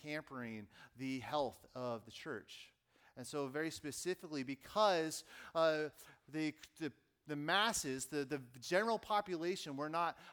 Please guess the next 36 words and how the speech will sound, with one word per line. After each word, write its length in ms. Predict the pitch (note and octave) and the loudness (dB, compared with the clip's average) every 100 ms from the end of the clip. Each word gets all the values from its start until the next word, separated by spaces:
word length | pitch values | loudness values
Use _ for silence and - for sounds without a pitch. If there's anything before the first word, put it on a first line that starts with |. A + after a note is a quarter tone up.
| - | -6
uh, 200 | C3 D3+ | -2 -2
he-, 180 | C3 F3 - | -2 -6 0
educated. 600 | F#3 F3+ - D3+ A#2+ A2 | -2 -2 -6 -2 0 0
They 120 | B2+ | -2
could 220 | B2+ F#3 | 0 0
not 240 | F3+ E3+ D3 | 2 0 2
read. 280 | E3+ C3+ | 0 0
John 240 | C3 D#3 D3 | 0 -2 0
Calvin 320 | D#3 D3+ C#3 | 0 0 0
said, 200 | A#2 C3+ | -2 -2
"Hey, 200 | B2+ D3+ | 2 0
you 140 | B2+ C#3 | 0 -2
know 120 | D3 | 0
what? 220 | D3+ - | 2 2
I 120 | D3+ F3+ | 2 2
want 280 | G3 E3+ | 2 2
my 340 | D3+ D3 D#3+ F#3+ | 0 0 2 0
church, 440 | - - E3+ C3 - | -2 -2 -2 -2 0
I 60 | |
want 200 | F#3+ F#3 | 4 4
my 280 | D#3+ F3 G3+ | 4 4 4
city 560 | G3+ - A3+ G#3+ C#3+ B2 - - | 4 0 2 2 2 0 -6 -10
to 120 | - | -4
know 200 | E3+ F#3+ | 2 4
the 80 | G3 | 4
Word 240 | F3 F#3 F#3 | 4 4 4
of 120 | D3+ | 4
God 360 | F#3+ F#3+ D#3+ | 8 8 6
so 220 | - F#3+ F3 | 2 0 -2
thoroughly." 580 | - F#3 F#3+ D3 C3 B2 - - | 0 2 2 2 -2 -4 -16 -8
John 220 | D#3+ D3+ C#3+ | -2 -2 0
Calvin 300 | D#3+ D#3 C3+ | 2 2 0
had 240 | C3 C3 | 0 0
an, 140 | B2 A2+ - - - | 0 -6 -16 -20 -8
a, 60 | C3 B2+ B2 - _ _ | -4 -4 -6 -10 _ _
a 180 | B2+ | -8